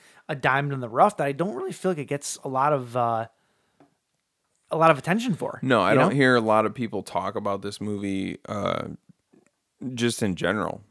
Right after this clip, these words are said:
Speaker 2: whether they like it, whether they don't
Speaker 1: Yeah.
Speaker 2: like it. Like, I just don't hear a lot of people talk about this movie. And I think it's, like, I think it's, like, criminally underrated. I think it's a good movie.
Speaker 1: I agree with you
Speaker 2: Tom
Speaker 1: a hundred percent.
Speaker 2: Sizemore is awesome in this movie.
Speaker 1: Yeah.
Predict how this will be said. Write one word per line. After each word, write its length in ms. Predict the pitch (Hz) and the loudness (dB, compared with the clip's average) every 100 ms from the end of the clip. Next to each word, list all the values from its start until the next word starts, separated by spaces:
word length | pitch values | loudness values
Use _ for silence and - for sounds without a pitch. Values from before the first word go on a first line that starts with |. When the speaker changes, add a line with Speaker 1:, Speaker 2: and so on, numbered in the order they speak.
| - | -2
Speaker 2:
whether 280 | 107 98 | 0 2
they 140 | 92 85 | 0 -2
like 300 | 92 92 - | -2 -6 -4
it, 80 | 92 | -4
whether 340 | 98 95 90 | -4 -4 -6
they 100 | 92 | -4
don't 200 | 90 95 | -4 -2
Speaker 1:
Yeah. 120 | 175 | 0
Speaker 2:
like 160 | 101 98 | -2 -4
it. 120 | 90 | -6
Like, 180 | 101 98 | -4 -4
I 80 | 101 | -6
just 200 | 104 - | -6 -6
don't 220 | 101 71 | -8 -8
hear 400 | - - 117 107 | -16 -8 -2 0
a 60 | 104 | 0
lot 200 | 92 92 | -4 -6
of 80 | |
people 260 | 87 104 92 | -10 -12 -10
talk 240 | - 101 | 0 0
about 180 | 107 95 | 0 -4
this 140 | 92 98 | -6 -8
movie. 200 | 95 90 | -6 -4
And 80 | - | 0
I 80 | 110 | 0
think 220 | - 151 | 0 -2
it's, 200 | 143 - | -2 0
like, 320 | 113 95 - _ _ _ _ - - | 0 0 -6 _ _ _ _ -16 -4
I 60 | |
think 160 | 220 170 | 0 0
it's, 140 | - - _ _ _ | -2 -10 _ _ _
like, 340 | 110 113 85 _ | -6 -6 -6 _
criminally 680 | - - 170 160 127 110 104 | -12 -8 -6 -4 -2 0 0
underrated. 800 | - 131 120 120 147 170 85 | 2 4 4 4 2 2 2
I 120 | - 120 | 2 0
think 180 | 170 | -2
it's 140 | 156 151 | -4 -4
a 40 | |
good 320 | 139 - 135 | -4 6 6
movie. 460 | 139 156 190 117 113 | 6 4 4 2 2
Speaker 1:
I 160 | - 151 | 4 4
agree 260 | 165 139 180 | 4 4 2
with 140 | 160 | 2
you 60 | 143 | 4
Speaker 2:
Tom 40 | |
Speaker 1:
a 120 | 147 170 | 6 6
hundred 60 | 151 | 6
percent. 300 | 127 117 135 | 6 8 8
Speaker 2:
Sizemore 280 | 156 151 165 | 6 4 4
is 80 | 151 | 6
awesome 400 | 107 113 - 151 | 8 6 4 0
in 100 | 156 | 2
this 180 | 156 - | 0 0
movie. 420 | 165 165 170 175 | -2 -2 -2 -2
Speaker 1:
Yeah. 180 | 170 202 | -2 -2